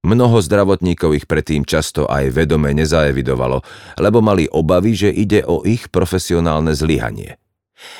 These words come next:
Janka ale hovorí, že asi tri celé päť percentný výskyt nemocničných nákaz tvorí prirodzenú mieru. Pre ich endogénny pôvod ich nie je možné nejako ovplyvniť.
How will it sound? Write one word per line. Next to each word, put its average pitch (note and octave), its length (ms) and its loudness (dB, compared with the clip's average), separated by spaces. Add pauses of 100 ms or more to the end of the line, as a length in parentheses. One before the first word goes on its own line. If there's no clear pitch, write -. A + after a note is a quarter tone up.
(100)
Janka A2+ 480 2
ale D2 160 2
hovorí, C#2+ 560 0
že D#2+ 180 0
asi E2+ 300 -2
tri G2+ 160 0
celé G#2 320 0
päť - 240 -2
percentný E2 640 -2
výskyt D2+ 400 -2
nemocničných C2+ 760 -4
nákaz D2+ 640 -2 (160)
tvorí G#2+ 400 2
prirodzenú G2 560 2
mieru. F#2 420 0 (460)
Pre F2 160 2
ich - 160 -4
endogénny E2 640 0
pôvod D#2+ 480 -2
ich C2 240 -2
nie E2 240 2
je - 20 2
možné D#2+ 460 0
nejako F#2 400 0
ovplyvniť. A1 720 -6